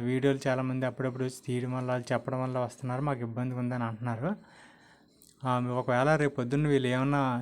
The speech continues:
చిక్స్ కానీ తర్వాత ఎగ్స్ కానీ సేల్ చేసినప్పుడు వాళ్ళ నెంబర్ అనేది ఇవ్వడం, ఇస్తానండి అందులోనే. అప్పుడు మీరు ఎగ్జాక్ట్ లొకేషన్ అడిగి కనుక్కుందరు. కానీ వీళ్ళు ఇక్కడ కోళ్ళకు వేసే ఫీడ్ కూడా మనకి మెరకలు, గంట్లు ఇవే వేస్తున్నారండి.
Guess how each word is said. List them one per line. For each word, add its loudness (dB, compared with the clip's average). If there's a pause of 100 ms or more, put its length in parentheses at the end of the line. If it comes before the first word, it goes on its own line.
(100)
చిక్స్ -6
కానీ 4 (200)
తర్వాత -2 (220)
ఎగ్స్ 0
కానీ 2
సేల్ 0
చేసినప్పుడు -2 (880)
వాళ్ళ 2
నెంబర్ 2
అనేది 2
ఇవ్వడం, -2
ఇస్తానండి -2
అందులోనే. -2 (420)
అప్పుడు -2
మీరు 2 (460)
ఎగ్జాక్ట్ 0
లొకేషన్ -2 (220)
అడిగి -4
కనుక్కుందరు. -4
కానీ -2 (840)
వీళ్ళు 2
ఇక్కడ 2 (300)
కోళ్ళకు 6
వేసే 6
ఫీడ్ 4
కూడా 4 (140)
మనకి 0
మెరకలు, 2 (100)
గంట్లు 2 (400)
ఇవే 4
వేస్తున్నారండి. 0